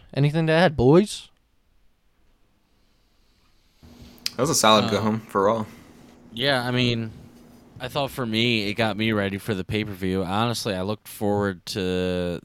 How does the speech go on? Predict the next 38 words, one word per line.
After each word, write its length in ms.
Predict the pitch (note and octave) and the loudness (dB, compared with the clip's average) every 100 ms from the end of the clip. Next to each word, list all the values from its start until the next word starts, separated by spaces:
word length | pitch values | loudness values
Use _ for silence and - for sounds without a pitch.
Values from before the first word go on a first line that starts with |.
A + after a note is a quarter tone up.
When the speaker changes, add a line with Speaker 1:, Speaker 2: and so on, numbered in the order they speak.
| - | -12
Speaker 3:
this 180 | F#2 A#2 | -8 -8
show 680 | - E2+ D#2 D2+ D#2+ E2 F#2 | -8 -10 -10 -8 -10 -12 -12
that 140 | D#2+ A1+ | -12 -12
we're 100 | E2 | -12
gonna 300 | E2+ D#2+ D#2 | -12 -14 -14
cover 380 | - C#2+ - D#2 D#2+ | -14 -16 -14 -18 -16
more 240 | E2 E2 | -14 -14
than 160 | D#2+ D#2+ | -16 -16
some 180 | - D#2 | -16 -14
of 60 | |
the 120 | D#2 | -14
other 200 | D#2 D#2 | -12 -14
stuff, 320 | - - G#1 - | -16 -16 -18 -18
so 280 | - G1+ G1+ _ _ _ _ - | -20 -20 -20 _ _ _ _ -16
I 40 | |
thought 180 | F#2+ E2+ | -10 -10
it 80 | D#2+ | -10
did 120 | D#2 | -16
a 40 | |
good 180 | - D#2 | -14 -16
job. 260 | D#2 B1+ B1 _ _ _ _ _ - - - - - - - - - - - - | -14 -14 -16 _ _ _ _ _ -20 -20 -20 -20 -20 -20 -20 -20 -20 -20 -20 -6
Speaker 2:
It's 160 | D3 - | -2 4
funny, 200 | D#3+ C3 | 6 6
'cause 140 | F#2 | 6
I 80 | A#2 | 6
was 100 | B2 | 6
actually 240 | B2 - G#2 | 6 4 0
gonna 120 | F#2+ | 2
say, 200 | - G2+ | 4 4
like, 220 | G2 F#2 - - - - - | 4 -2 -10 -20 -20 -14 -4
not 220 | C#3+ - | -2 2
really 160 | G#2 | 2
the 120 | F#2+ D#2+ | 2 2
opposite 320 | G2 - F2+ | 0 0 -2
of 100 | D#2+ | 0
that, 200 | D#2+ - | 0 2
but, 140 | E2+ | -2
like, 220 | D2+ C#2+ | -2 -4